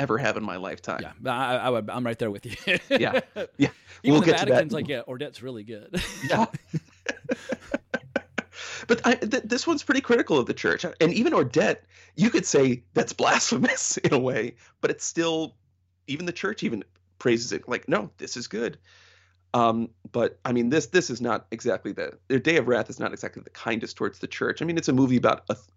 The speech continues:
Speaker 1: authority and how life in authoritarianism can be bad, which is another reason why the Nazis probably weren't gonna be too kind
Speaker 2: Yeah.
Speaker 1: about this.
Speaker 2: And also just
Speaker 1: I'm
Speaker 2: shows
Speaker 1: shocked
Speaker 2: how
Speaker 1: it
Speaker 2: in an
Speaker 1: wouldn't make
Speaker 2: environment where witch hunts take place, the best thing you can do, the best defense is a good offense.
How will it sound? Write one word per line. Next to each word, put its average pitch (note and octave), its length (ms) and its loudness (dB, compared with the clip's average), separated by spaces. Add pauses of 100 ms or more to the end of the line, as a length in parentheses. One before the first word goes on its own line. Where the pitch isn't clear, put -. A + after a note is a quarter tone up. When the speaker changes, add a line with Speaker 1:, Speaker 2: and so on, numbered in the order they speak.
(120)
Speaker 1:
authority A2+ 640 4 (260)
and A2 120 -2
how A2+ 300 2 (120)
life B2 300 2
in A#2+ 60 -4
authoritarianism A2+ 1080 -4 (200)
can C3 160 0
be A#2 100 0
bad, G2 460 -2 (100)
which C3 160 -4
is E3+ 80 0
another A#2 240 -2
reason A2+ 300 -2
why G2+ 140 0
the A#2 80 -2
Nazis A2 440 -4 (140)
probably B2 400 2
weren't B2 240 -6
gonna A#2 100 -4
be A2+ 100 -4
too A#2 200 -6
kind A2+ 240 -2
Speaker 2:
Yeah. G#2 40 0
Speaker 1:
about G2 220 -2
this. G#2 180 -4
Speaker 2:
And E3+ 80 -2
also E3+ 220 0
just D3 80 -4
Speaker 1:
I'm D3 60 -2
Speaker 2:
shows C#3+ 180 -2
Speaker 1:
shocked D#3 120 4
Speaker 2:
how B2+ 40 -2
Speaker 1:
it C#3 140 -2
Speaker 2:
in E3+ 80 0
an E3 60 -2
Speaker 1:
wouldn't D3 120 -2
make C3+ 60 -2
Speaker 2:
environment C3+ 340 -4
where B2+ 140 -4
witch B2+ 240 -6
hunts D3 200 -8
take C3 220 -8
place, C#3 260 -6
the D3 120 -2
best D#3+ 440 -6
thing D3+ 160 -4
you C#3+ 100 -6
can D3 100 -8
do, C#3+ 80 -4
the B2 80 -6
best F#3 240 -2
defense D3 400 -2
is B2+ 80 -8
a B2+ 40 -8
good C3 140 -2
offense. C3+ 420 -6